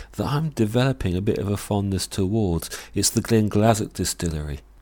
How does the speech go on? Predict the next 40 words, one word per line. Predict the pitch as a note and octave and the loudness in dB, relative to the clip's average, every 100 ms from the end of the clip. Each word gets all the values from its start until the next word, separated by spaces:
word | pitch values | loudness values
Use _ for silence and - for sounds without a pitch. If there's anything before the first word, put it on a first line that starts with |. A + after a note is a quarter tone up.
| - - - | -20 -16 -4
I | G2+ | -2
started | - - C#3+ C#3+ B2 | 0 2 2 2 0
to | G#2 | -2
develop | F2+ G2 C3 B2+ F2 - - | 0 0 4 4 2 -4 -4
a | E2+ E2 D#2+ - - - | -2 0 -4 -10 -20 -14
fondness | - - D3+ D3+ F2 - | -2 4 6 6 2 0
for | - | -4
this | D#2 E2 - | -4 -4 -4
distillery | D#2 - - D#2+ F2 | -8 -6 -6 -6 -4
when | G2+ G2+ | -2 -2
I | G#2 | -2
first | - - - D#3 E3 - | -4 -10 0 0 2 -2
came | - A#2 F#2 | -4 -4 -2
across | E2 - E2+ - | -4 -4 -6 -2
it | F2+ - - - - - | -4 -4 -8 -14 -12 -2
at | G2 D#2+ | -2 0
Wee | A2+ G#2 G2 | 2 2 2
Dram | G#2 G#2+ G#2+ G2 | 0 2 0 -2
Fest | - F2 D#2 - - | -4 -2 -2 -6 -4
last | F2+ F2+ F2 E2+ - A2+ | 0 0 0 -2 -6 -2
year. | A2+ G#2 E2 - - - - - | 0 0 -2 -6 -16 -20 -20 -8
That | F2+ F2 | 0 2
was | F2+ F2+ | 2 0
in | F#2 | -2
Bakewell. | E2+ A2 A#2 - F#2 D2+ - - - - - - | 0 0 -2 -6 -8 -8 -10 -18 -16 -12 -12 0
And | G2+ G#2+ | 4 6
I | G#2+ | 6
was | G2+ | 6
interviewing | D#3+ C#3+ - A2 G#2+ G2+ F#2+ F#2 F2+ | 2 2 2 0 2 4 2 0 -4
Jim | A2 A2+ G2+ | 0 2 2
McEwen, | G2 - C3+ A#2 E2 D2+ - | 0 0 0 2 0 -4 -4
and | F#2+ F#2+ | -2 0
Jim | G#2+ G#2+ G#2+ | 2 4 2
was | G2 | 0
saying | - D3+ D3 G#2+ | 0 0 0 -2
to | - F2+ | -4 -4
me | F2 D#2 | -4 -4
about | - F2 F#2 F#2+ D#2 | -4 -4 0 0 0
how | G2 G2 | -2 0
he'd | F#2+ F2+ | 0 -2